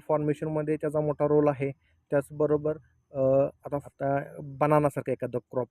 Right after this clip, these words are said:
घेतोय for example म्हणून, ओके. बनानामध्ये जर तसं पाहिलं तर बहात्तर ते पंच्याऐंशी टक्के हे वॉटर पर्सेंटेज आहे आणि फायबर कंटेंट जो फक्त पंधरा ते वीस टक्के आहे, तो पंधरा ते वीस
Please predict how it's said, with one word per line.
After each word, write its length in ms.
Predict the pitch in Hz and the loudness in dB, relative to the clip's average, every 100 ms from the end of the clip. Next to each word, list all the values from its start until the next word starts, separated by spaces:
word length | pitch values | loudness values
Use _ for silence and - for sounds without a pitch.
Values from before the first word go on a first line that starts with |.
| - | -12
घेतोय 220 | 113 123 - - | -20 -20 -14 -2
for 140 | 135 | -2
example 360 | 117 120 113 120 | -2 -6 -10 -12
म्हणून, 360 | 117 120 - 131 | -12 -16 -18 -20
ओके. 180 | - 139 _ _ _ - | -20 -20 _ _ _ -4
बनानामध्ये 560 | 135 143 151 151 151 | 0 0 0 -2 -2
जर 160 | 147 151 - | -2 -2 -6
तसं 180 | 147 156 - | -10 -10 -8
पाहिलं 240 | 139 147 | -6 -6
तर 140 | 156 | -8
बहात्तर 500 | 151 143 - _ - | -10 -10 -12 _ -4
ते 220 | 156 - 165 | -4 -4 -10
पंच्याऐंशी 840 | - 147 135 - 160 156 147 - 160 | -6 -6 -6 -6 -4 -2 -4 -8 -4
टक्के 360 | - _ - 117 _ _ _ _ _ - | -6 _ -20 -20 _ _ _ _ _ -2
हे 140 | 185 - _ - | -2 -2 _ -10
वॉटर 280 | 165 165 185 | -2 0 0
पर्सेंटेज 580 | 170 139 135 120 117 110 | -4 -2 -4 -4 -8 -10
आहे 260 | 107 - - - | -16 -20 -20 -8
आणि 280 | 139 170 190 _ _ _ - | -4 -2 -4 _ _ _ -8
फायबर 340 | 139 143 175 165 | -4 2 2 2
कंटेंट 400 | 180 156 180 175 | -4 -2 -2 -4
जो 60 | 175 | -4
फक्त 360 | - - - | -8 -14 -14
पंधरा 320 | 190 180 156 156 | -10 -2 0 0
ते 160 | 165 | 2
वीस 200 | 156 147 - | 0 0 -6
टक्के 200 | 123 127 | -8 -8
आहे, 100 | 139 | -10
तो 60 | 175 | -10
पंधरा 380 | - 143 135 151 | -8 -6 -6 -6
ते 140 | 180 | -4
वीस 200 | 165 165 | -4 -4